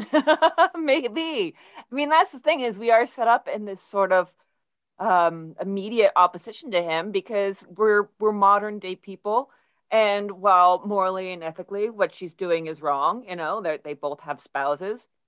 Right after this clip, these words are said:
it's also, like, you know, still kind of considered rude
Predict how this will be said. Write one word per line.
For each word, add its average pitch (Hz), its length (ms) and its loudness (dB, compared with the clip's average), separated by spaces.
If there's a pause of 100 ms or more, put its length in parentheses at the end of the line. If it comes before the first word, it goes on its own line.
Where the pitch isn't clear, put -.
(960)
it's 190 140 -8
also, 190 300 4
like, 165 380 0 (580)
you 254 100 -2
know, 170 360 -2
still 208 320 -2
kind 214 300 -2
of 185 180 -10
considered 240 520 -4
rude 240 380 -4